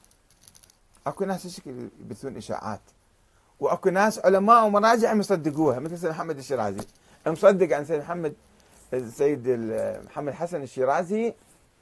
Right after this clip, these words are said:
أخذ، التقى بالإمام بالسرداب، بسرد-، يعني كأن الإمام المهدي بعده قاعد بالسرداب.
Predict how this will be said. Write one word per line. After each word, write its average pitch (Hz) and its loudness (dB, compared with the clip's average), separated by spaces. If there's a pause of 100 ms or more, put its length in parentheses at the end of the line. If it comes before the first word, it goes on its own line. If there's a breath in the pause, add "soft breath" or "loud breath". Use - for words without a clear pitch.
(580)
أخذ، 147 -8
التقى 156 -4
بالإمام 190 0
بالسرداب، 170 -2
بسرد-، 165 -4
يعني 135 -2
كأن 208 2
الإمام 185 0
المهدي 190 -2
بعده 180 2
قاعد 165 0
بالسرداب. 107 -6